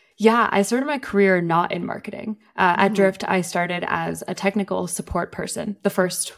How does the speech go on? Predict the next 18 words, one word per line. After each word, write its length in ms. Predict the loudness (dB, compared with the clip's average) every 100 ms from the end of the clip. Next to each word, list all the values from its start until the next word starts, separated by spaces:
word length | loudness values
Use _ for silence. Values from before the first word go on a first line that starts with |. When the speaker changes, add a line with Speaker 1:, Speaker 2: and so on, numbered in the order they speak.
| -2
Speaker 1:
one 240 | 2 2
that 100 | -2
they 100 | -6
had 220 | -4 -6
full 200 | -4 -6
time. 420 | -4 -6 -6 -8 -12 _ _
So 140 | 4
I 100 | 4
was 320 | 4 0 -4 -10
supporting 800 | -4 -4 -2 -2 0 -2 -8 -12 _ _ _ _ 2
marketers 560 | 2 2 -4 -4 -6
on 180 | -4 -6
how 180 | -2 -4
to 80 | -2
use 360 | -6 -6 -4
the 80 | -4
Drift 280 | -4 -6 -6
product. 500 | -6 -4 -4 -6